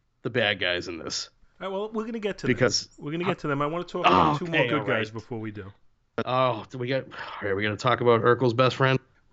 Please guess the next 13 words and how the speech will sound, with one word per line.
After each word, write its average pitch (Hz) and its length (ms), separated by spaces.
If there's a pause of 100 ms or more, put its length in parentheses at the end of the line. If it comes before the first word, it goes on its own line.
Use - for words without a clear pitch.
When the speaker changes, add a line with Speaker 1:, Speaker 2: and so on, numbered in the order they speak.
(140)
Speaker 2:
Well, 135 200
first 202 320
I - 20
wanna 156 180
talk 139 280
about 131 220
Bonnie 131 260
Bedelia. 107 400 (440)
Speaker 1:
Do 117 80
we 113 80
have 110 220
to? 123 200 (200)
Speaker 2:
Yes. 107 480